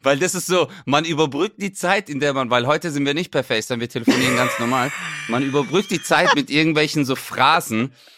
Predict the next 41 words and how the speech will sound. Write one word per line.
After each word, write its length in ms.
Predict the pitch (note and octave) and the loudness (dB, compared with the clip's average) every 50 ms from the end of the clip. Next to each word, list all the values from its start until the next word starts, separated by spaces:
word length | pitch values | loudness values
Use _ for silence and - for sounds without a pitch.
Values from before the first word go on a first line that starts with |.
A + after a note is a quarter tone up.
| _ _ _ | _ _ _
äh, 340 | - A#2 A#2 A#2 A#2 A2 G#2+ - _ _ _ _ _ | 2 4 4 4 4 2 0 -2 _ _ _ _ _
ja, 160 | G2+ G#2+ A2 | 0 2 2
das 200 | G#2+ A#2 - - | 2 0 -2 -4
ist 100 | A#2+ - | -2 0
jetzt 180 | C3+ A#2+ A#2+ - | 0 0 2 2
schon 180 | - D3 D#3+ E3+ | 2 2 4 4
unangenehm, 600 | C#3+ B2 A#2 G#2+ G2+ F#2+ G2 F#2+ F#2+ F#2 F#2 F2 | 4 2 2 2 2 2 0 0 0 0 0 0
oder? 300 | G#2 G2+ A#2+ C3+ D3 C3+ - - - _ | 0 2 2 2 2 0 -4 -12 -10 _
Hm, 360 | A#2+ B2+ D3 D3+ C#3+ C3 A2+ | 0 2 4 4 4 2 2
sollte 320 | F#2 A2+ A#2 B2+ - E3+ D#3 | 4 4 2 2 2 2 2
man 140 | D3+ C#3+ | 2 2
eigentlich 320 | B2+ C3+ C#3+ C#3+ D3 C#3 - | 4 2 2 2 2 2 2
schon 240 | - D#3+ E3+ E3 C3 | 2 2 2 2 2
wissen. 360 | A#2+ A2 - - G#2 F2 - - - - _ _ | 0 -2 -2 -2 -4 -4 -6 -8 -18 -20 _ _
Weil 120 | G#2 A2 | 0 2
das 140 | A#2+ D3 - | 2 2 2
sind 140 | - D#3 C#3+ | 2 2 2
so 100 | C3+ C#3 | 2 2
Sätze, 320 | C3 D#3+ E3 - - D#3 | 2 2 2 0 0 -2
die 140 | C3+ C3+ C3+ | 0 0 0
du 80 | C3+ C3 | 2 4
dann 180 | C3+ D3 C#3 | 4 6 6
nebenher, 300 | C#3+ D3+ D3 C#3+ C#3+ D3 | 6 6 6 4 4 2
du 120 | B2 A#2+ A#2+ | 0 -2 -4
so, 120 | G#2+ G#2+ | -4 -4
scheiße, 320 | - - - G#2+ G#2+ F#2 F2+ | -4 -2 -2 -2 -2 -2 -4
ich 80 | F2 G2 | -4 -4
muss 160 | G2 F#2 G2+ | -4 -2 0
in 60 | G2+ | 0
meine 180 | G2+ G2 G2 - | 2 2 2 0
Kontakten 460 | - G#2 G2+ - A#2 - - G#2 F2 | -2 -4 -4 -4 -4 -6 -6 -8 -8
gucken, 240 | - G#2+ - - G2 | -8 -8 -6 -6 -8
jetzt 140 | F#2 - | -8 -8
guck 160 | - A#2 G#2+ G2+ | -10 -10 -10 -10
ich 120 | - - | -6 -2
nochmal 220 | A2+ G#2+ G#2 G2+ | 0 0 0 0
ganz 240 | F#2+ G#2+ A2 G2+ - | 0 0 -2 -2 -2
genau. 320 | - G#2 G#2+ A2 B2 A#2+ - _ _ - - _ _ _ | -2 -2 0 0 -2 -4 -6 _ _ -20 -20 _ _ _
Ja, 160 | - - F#2 | -2 2 2
aber 160 | A2 A#2 A2 | 4 4 4
Bro, 440 | F#2 G2+ A2 B2 C3 B2 G2+ - | 4 4 4 4 4 4 2 -2